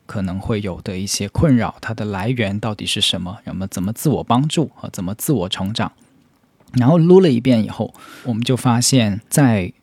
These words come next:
时间这个问题上，我们其实可以多有一些思考的，就是为什么是十年前呢？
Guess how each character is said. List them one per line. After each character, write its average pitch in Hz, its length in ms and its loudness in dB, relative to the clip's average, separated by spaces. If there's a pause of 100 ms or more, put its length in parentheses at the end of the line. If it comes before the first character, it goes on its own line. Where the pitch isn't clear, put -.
时 - 260 2
间 190 320 2
这 185 120 2
个 113 140 0
问 107 160 0
题 104 160 -6
上， 95 240 -4 (200)
我 95 120 -6
们 104 160 -2
其 104 200 -4
实 120 160 -4
可 98 280 -6
以 98 200 -8 (120)
多 120 280 0
有 113 240 -6
一 98 80 -4
些 92 480 -6 (200)
思 - 240 -2
考 - 320 -8
的， - 160 -20 (380)
就 113 160 0
是 101 320 -2 (140)
为 214 160 4
什 113 160 4
么 95 120 -4
是 - 160 4
十 - 260 6
年 120 200 2
前 98 300 -4
呢？ 147 140 -2